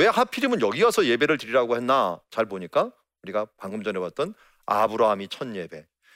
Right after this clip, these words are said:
그리고 야곱이 첫 예배가 드려진 것, 그곳에 가서 너희들도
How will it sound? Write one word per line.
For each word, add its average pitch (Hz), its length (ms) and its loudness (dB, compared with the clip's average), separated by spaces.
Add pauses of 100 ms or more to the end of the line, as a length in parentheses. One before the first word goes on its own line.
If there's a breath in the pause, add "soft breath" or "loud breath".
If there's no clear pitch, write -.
(120)
그리고 110 260 -6
야곱이 127 460 2
첫 160 220 -8
예배가 117 280 0
드려진 92 460 -8
것, 120 220 0 (260)
그곳에 214 420 0
가서 143 260 2
너희들도 101 640 0